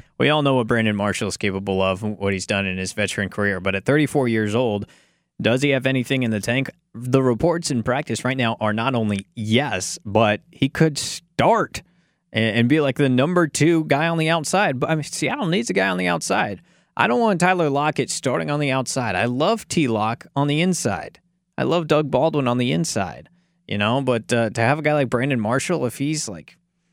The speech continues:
Speaker 2: seventy percent of the B Marsh from Chicago, that's still a decent receiver on the outside.
Speaker 1: And Marshall, I guarantee you, really wants to make this roster, not only to make money,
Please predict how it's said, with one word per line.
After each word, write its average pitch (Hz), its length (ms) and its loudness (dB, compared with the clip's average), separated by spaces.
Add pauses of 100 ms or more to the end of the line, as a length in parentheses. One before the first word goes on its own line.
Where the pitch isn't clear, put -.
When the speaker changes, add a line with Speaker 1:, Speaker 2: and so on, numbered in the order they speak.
(140)
Speaker 2:
seventy 131 440 -2
percent 135 420 0
of 139 80 0
the 143 120 0
B 127 200 2
Marsh 139 360 0
from 127 160 0
Chicago, 165 680 0 (160)
that's 208 160 -2
still 220 240 0
a 175 40 -2
decent 185 340 -2
receiver 151 420 0
on 110 100 0
the 110 100 0
outside. 90 440 -6 (120)
Speaker 1:
And 131 160 0
Marshall, 123 680 2 (500)
I 123 80 0
guarantee 120 440 0
you, 110 260 2
really 123 320 0
wants 113 180 0
to 107 60 -6
make 104 120 -2
this - 160 -10
roster, 90 340 -4
not 117 220 2
only 120 260 2
to 113 120 -4
make 101 420 -2 (480)
money, 90 420 0